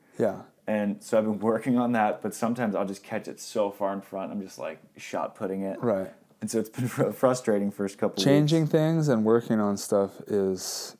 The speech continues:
Speaker 1: a slippery slope. You know,
Speaker 2: Yeah.
Speaker 1: like, you have to be careful with it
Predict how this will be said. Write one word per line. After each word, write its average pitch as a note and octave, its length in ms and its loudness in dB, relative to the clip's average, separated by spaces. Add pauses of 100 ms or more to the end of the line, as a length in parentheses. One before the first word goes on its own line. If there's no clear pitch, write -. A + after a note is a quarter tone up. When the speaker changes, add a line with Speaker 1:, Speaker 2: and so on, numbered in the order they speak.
(760)
Speaker 1:
a - 60 -14
slippery G2+ 440 -2
slope. F#2 420 -8
You A2+ 120 2
know, G2 200 0
Speaker 2:
Yeah. F#2+ 80 4
Speaker 1:
like, - 220 -6
you A2 80 -2
have A#2 180 0
to - 60 -4
be G#2 120 2
careful G2 400 0
with F#2+ 200 -4
it G2 220 -2